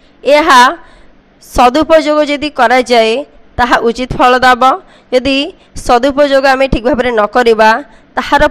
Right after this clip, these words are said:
ପରିଣାମ ସ୍ୱରୂପ ମଧ୍ୟ ଆମକୁ ଭୋଗିବାକୁ ପଡ଼ିବ। ଅର୍ଥ ଶାସ୍ତ୍ରରେ ଏକଥା ଲେଖାଯାଇଛି କି କେବଳ ସନ୍ତାନ ସନ୍ତତି ନିମନ୍ତେ ଗୋଟିଏ ଥର ଜୀବନରେ ସେ ବୀଜକୁ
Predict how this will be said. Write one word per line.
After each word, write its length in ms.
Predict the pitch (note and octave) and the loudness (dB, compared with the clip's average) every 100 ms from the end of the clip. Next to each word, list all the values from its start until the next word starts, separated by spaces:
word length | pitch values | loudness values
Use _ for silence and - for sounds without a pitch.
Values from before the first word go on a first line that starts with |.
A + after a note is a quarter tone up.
| C4+ | 2
ପରିଣାମ 340 | A#3+ C4 C#4 C#4+ | 2 2 0 -2
ସ୍ୱରୂପ 220 | C4+ B3 A#3 | -2 0 0
ମଧ୍ୟ 200 | A3+ G#3+ C4 C#4+ - - - | -2 -2 -6 -6 -12 -12 -2
ଆମକୁ 220 | A3+ A#3+ B3 A3 | -2 0 -4 -4
ଭୋଗିବାକୁ 480 | G#3 G#3+ C4+ B3+ A3 | -4 -2 -2 -2 -2
ପଡ଼ିବ। 280 | G#3 F#3+ F3+ F3 G3 - _ _ _ _ | -2 -2 -6 -10 -12 -20 _ _ _ _
ଅର୍ଥ 240 | C4+ - - B3+ B3+ C#4+ - _ - | 0 0 2 2 2 -2 -12 _ -6
ଶାସ୍ତ୍ରରେ 460 | - G3+ - C4 C4 C4 | -2 0 0 -2 2 0
ଏକଥା 240 | A3+ C4 C#4+ | -2 -4 -4
ଲେଖାଯାଇଛି 580 | B3+ B3 A3 A3 A3 G#3+ A3 | -2 -2 0 -2 -4 -10 -10
କି 120 | A3 B3+ D4+ _ _ - - | -10 -12 -16 _ _ -18 -4
କେବଳ 380 | C4+ B3 B3+ A3+ A#3+ C#4+ - _ - - | -2 2 2 4 2 -2 -14 _ -16 -2
ସନ୍ତାନ 440 | C4+ C#4 C#4 D4 D4+ D4+ | -2 0 -2 -2 -2 -2
ସନ୍ତତି 420 | B3 A#3 B3+ B3+ B3+ | -4 -2 -4 -4 -4
ନିମନ୍ତେ 460 | A3+ A3+ A#3 A3 A3 C4 - _ _ - | -2 0 0 -2 -4 -6 -12 _ _ -18
ଗୋଟିଏ 440 | G#3 C4+ C#4 D4+ D4+ | -4 -2 0 -2 -2
ଥର 140 | - C4+ B3 | 0 0 0
ଜୀବନରେ 580 | A3 A3 A#3 A3 A3 A3+ C4 - _ - - - | -2 2 2 4 2 0 -4 -10 _ -20 -20 -10
ସେ 80 | C#4+ A#3 | -10 -6
ବୀଜକୁ 560 | A#3+ G3 B3 C4+ A3+ | -8 -6 0 0 0